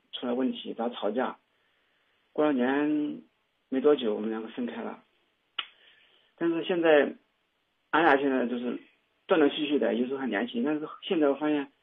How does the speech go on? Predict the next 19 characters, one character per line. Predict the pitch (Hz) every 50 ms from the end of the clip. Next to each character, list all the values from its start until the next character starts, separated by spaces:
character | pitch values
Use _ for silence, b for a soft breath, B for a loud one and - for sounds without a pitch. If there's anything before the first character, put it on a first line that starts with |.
| _ _ _ _ _ _
我 | - 131
找 | 131 120 175
他 | 170
的 | 151 -
时 | 143
候， | 127
他 | 127 135
现 | - 147 127
在 | 120
很 | 117 - 131 131
烦 | - 95 95 117
我， | 113 107 107
也 | 110 110
不 | - _ - 147
想 | 143 143 131
见 | 131 160 123 95
我， | - 90 -
甚 | - - 165 151 131
至 | 123 135 135 135